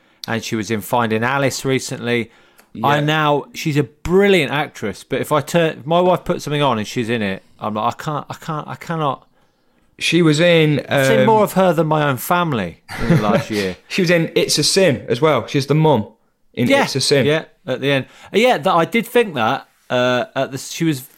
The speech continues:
Speaker 1: in it barely at all. And I thought, "This is weird. An actress of her level, that she's in
Speaker 2: Yeah.
Speaker 1: everything, she's bare." And then the last episode, you went, "Oh, yeah, that's why she's in it."
Speaker 2: She's a complete
Speaker 1: She then
Speaker 2: bitch, isn't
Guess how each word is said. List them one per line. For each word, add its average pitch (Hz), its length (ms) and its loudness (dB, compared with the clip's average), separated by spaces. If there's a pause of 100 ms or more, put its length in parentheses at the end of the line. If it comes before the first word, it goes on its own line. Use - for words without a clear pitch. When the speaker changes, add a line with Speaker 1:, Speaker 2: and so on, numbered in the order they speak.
(160)
Speaker 1:
in 170 180 0
it - 280 -4
barely 170 380 2
at 156 180 -2
all. 98 320 0 (140)
And 120 120 -6
I 113 40 -4
thought, 117 480 -2 (600)
"This - 120 -14
is 117 120 -8
weird. 92 500 -6
An 123 80 -8
actress - 420 -8
of 110 120 -12
her 131 260 2
level, 98 440 -2
that 107 180 -8
she's 98 100 -4
in 98 60 0
Speaker 2:
Yeah. 104 160 2
Speaker 1:
everything, 101 340 -6
she's 101 180 -12
bare." 117 340 -2
And 117 160 -6
then 120 140 -2
the 120 80 2
last 127 320 0
episode, 101 500 -4
you 101 60 -4
went, 101 140 -4
"Oh, 123 200 0
yeah, 107 140 -2
that's 95 280 -8
why 101 140 -4
she's 92 240 -10
in 92 120 -6
it." 98 160 -8
Speaker 2:
She's 117 160 -4
a 110 80 -2
complete 110 340 -4
Speaker 1:
She 117 60 2
then 110 140 0
Speaker 2:
bitch, - 20 2
isn't 113 120 -2